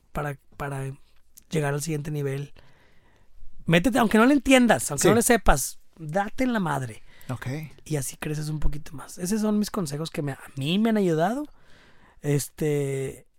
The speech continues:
Speaker 1: y un consejo súper superficial.
Speaker 2: Ajá.
Speaker 1: Cuida tu cuerpo físico, haz
Speaker 2: Ok.
Speaker 1: ejercicio y ponte a dieta porque, quieras o no, eso te da una seguridad diferente.
Speaker 2: Sí.
Speaker 1: T-, puedes estar muy bien de tu, de tus emociones, de tu, de tu razón, de,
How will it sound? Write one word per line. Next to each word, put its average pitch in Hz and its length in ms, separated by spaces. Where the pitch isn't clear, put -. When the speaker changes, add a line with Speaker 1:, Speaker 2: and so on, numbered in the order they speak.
Speaker 1:
y 165 160
un 170 60
consejo 196 380
súper 165 280
superficial. 160 640
Speaker 2:
Ajá. 131 380
Speaker 1:
Cuida 185 260
tu 165 440
cuerpo 170 340
físico, 214 580
haz 156 180
Speaker 2:
Ok. - 60
Speaker 1:
ejercicio 175 320
y 180 40
ponte 180 220
a - 20
dieta 190 240
porque, 156 580
quieras 202 340
o - 20
no, 214 320
eso 170 200
te 170 100
da 165 100
una 170 140
seguridad 139 500
diferente. 147 640
Speaker 2:
Sí. 123 180
Speaker 1:
T-, - 180
puedes 180 260
estar 202 140
muy 190 160
bien 185 160
de 180 60
tu, 170 260
de 151 140
tus 151 180
emociones, 190 600
de 151 220
tu, 147 280
de 139 140
tu 143 160
razón, 190 500
de, 170 120